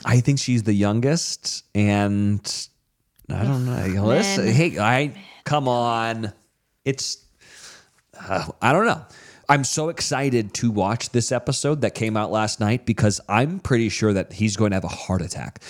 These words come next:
Speaker 1: Like, this man is not gonna be able to handle this. He's crying left, right, and center. He's telling multiple people that he's in love with them. Like, is there a fantasy suite? Is he gonna fucking pound a couple of these chicks? Like, what happens next?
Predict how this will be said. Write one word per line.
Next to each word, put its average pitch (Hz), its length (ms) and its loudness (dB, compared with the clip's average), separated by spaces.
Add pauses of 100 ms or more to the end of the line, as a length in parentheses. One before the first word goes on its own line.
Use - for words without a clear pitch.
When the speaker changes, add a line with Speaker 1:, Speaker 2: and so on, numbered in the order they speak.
(140)
Speaker 1:
Like, 98 100 -2
this 156 220 2
man 175 200 -4
is 104 200 -2
not 107 360 0
gonna 101 140 -2
be 98 80 0
able 92 160 0
to 87 80 -2
handle 90 320 -2
this. - 160 -6
He's 127 180 -2
crying 107 440 0
left, 113 260 -4
right, 110 140 0
and 92 80 -10
center. 113 440 -2 (360)
He's 156 160 2
telling 127 420 -2
multiple 135 320 0
people 147 240 0
that 120 80 0
he's 110 160 -4
in 101 160 -16
love 135 220 -4
with 185 160 0
them. 180 280 0 (300)
Like, - 240 -2
is 170 140 4
there 190 100 -2
a 156 60 -6
fantasy 151 500 -4
suite? - 320 -6
Is 156 140 -6
he 185 80 -6
gonna 214 160 -4
fucking - 360 -10
pound 143 380 -2
a 185 60 0
couple 175 240 -4
of 185 40 -2
these 202 140 -2
chicks? - 380 -8 (260)
Like, 117 100 -2
what 127 420 2
happens 143 460 -2
next? - 760 -4